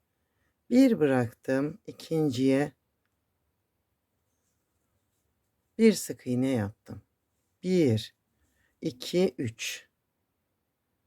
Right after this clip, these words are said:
Sık iğnenin birinci ve ikinci görünenini aldım tığıma ve bir sık iğne yaptım. Bir bıraktım, ikinciye bir sık iğne. Bir,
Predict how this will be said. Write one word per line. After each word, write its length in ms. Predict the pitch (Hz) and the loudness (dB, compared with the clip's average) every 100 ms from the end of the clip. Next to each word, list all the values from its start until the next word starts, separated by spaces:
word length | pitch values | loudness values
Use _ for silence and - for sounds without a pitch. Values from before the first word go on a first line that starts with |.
| _ _ | _ _
Sık 320 | - - - | -16 -12 -4
iğnenin 360 | 160 147 143 | 0 2 2
birinci 680 | 127 143 160 147 147 175 208 - | 0 2 2 0 0 0 -2 -6
ve 100 | 143 - _ _ - | -8 -8 _ _ -18
ikinci 440 | - - 160 151 | -16 -8 -6 -6
görünenini 640 | 151 139 131 127 123 120 120 | -2 0 2 4 4 2 0
aldım 500 | 135 143 131 151 135 | -2 -4 -2 -2 -2
tığıma 480 | 151 147 143 151 - _ _ _ _ _ _ _ _ _ _ _ _ _ _ | 0 2 2 0 -4 _ _ _ _ _ _ _ _ _ _ _ _ _ _
ve 260 | 143 156 156 _ _ _ _ _ _ _ _ _ _ _ | 2 2 2 _ _ _ _ _ _ _ _ _ _ _
bir 100 | 175 | -8
sık 380 | 151 - 110 - | -8 -12 -18 -16
iğne 180 | - 107 | -12 -12
yaptım. 380 | 101 _ _ _ _ _ _ _ _ _ _ _ _ _ - | -14 _ _ _ _ _ _ _ _ _ _ _ _ _ 4
Bir 260 | 262 214 | 6 6
bıraktım, 800 | 151 135 123 - - 135 147 - - | 2 2 0 -4 -6 -4 -6 -10 -18
ikinciye 880 | - - 165 160 135 151 156 160 165 _ _ _ _ _ - | -18 -6 -4 -2 -2 2 4 2 -2 _ _ _ _ _ -8
bir 140 | 160 | -8
sık 360 | 120 - 110 - | -8 -14 -20 -18
iğne. 280 | 110 104 - _ _ _ _ _ _ _ _ _ _ | -16 -18 -20 _ _ _ _ _ _ _ _ _ _
Bir, 480 | 180 185 165 127 113 | -2 0 2 0 -2